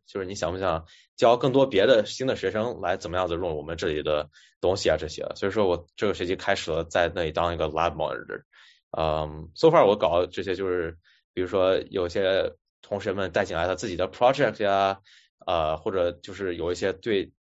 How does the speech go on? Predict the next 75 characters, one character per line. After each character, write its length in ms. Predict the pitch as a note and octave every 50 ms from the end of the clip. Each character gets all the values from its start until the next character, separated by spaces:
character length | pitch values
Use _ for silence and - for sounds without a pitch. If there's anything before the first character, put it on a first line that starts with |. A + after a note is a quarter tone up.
| _ -
电 160 | - B2 A2
器 160 | G#2 - A2
这 80 | F#2+ G#2
些 80 | G2
完 160 | G2 - G#2
全 160 | A#2+ D3+ C#3 A2
没 80 | G2+
有 160 | C#3+ D3+ A#2
任 160 | B2+ D3+ D#3+ B2+
何 400 | - - D#2+ D#2 F2 E2 E2 - _ _ _ _ _ -
experience， 440 | G2+ G2 - - - G2+ F#2 E2 E2+
完 100 | G#2 A#2+
全 80 | C#3
没 80 | A2+ C#3
有 80 | C3+ A2
任 120 | B2+ B2
何 120 | F#2+ F#2+
经 180 | F#2 - G2 G2
验 160 | G#2+ F#2+ D#2+
的 100 | D2+ D#2
这 60 | D#2
些 80 | D#2+ F2
学-， 160 | F2 - - E2 - -
同 180 | - - F2+ E2+
学 160 | - - -
们， 240 | - C#2 - - - _ _ - _ _ _ _ _ -
呃， 500 | - - E2 D#2 D2+ D2+ C#2+ C#2+ C#2 - - _ -
比 80 | F2
如 40 | E2+
说 120 | F2+ F#2
进 160 | E2+ - A2 F#2
来 120 | D#2+ E2+
他 100 | F#2 F#2+
不 60 | E2+ -
知 60 | B2
道 80 | A2 G2
怎 100 | - F2+
么 60 | F#2
用 100 | A2 G#2
个 40 | F#2+
电 220 | - C3+ G#2+ F#2+
表， 220 | - F2+ - - F2
或 100 | F#2 E2+
者 60 | E2+
不 160 | E2 - C3+
知 60 | A#2+
道 180 | C3+ A2 - -
什 220 | - - - - F#2+
么 100 | A2+ C#3+
东 160 | C3 C3 B2
西 80 | G#2
equipment 380 | D2+ - G#2 - - G2 F#2+ D#2
都 100 | D#2+ E2+
不 140 | D2+ - F#2+
知 60 | F#2+
道 80 | F2 E2+
怎 100 | E2+ -
么 100 | - C2+ E2+
用 180 | F2 F2 D2+
吧， 140 | - - - _ _ _ _ _ _ _ _ _ _ -
然 140 | F2 E2+
后 380 | F2 F#2 F2 E2 D#2 C#2 - - _ _ _
慢 140 | - G2 F#2+
慢 80 | F#2 F2
跟 100 | F#2+ F#2
他 40 |
们 120 | F2+ F2 D#2+
能 100 | D#2 D#2+
从 180 | D#2+ - -
这 120 | D#2+ D#2 D#2+
里 60 | C#2
来 160 | A1 G1+ - -
聊 260 | - - - - -
一 40 | -
聊。 280 | - - - - _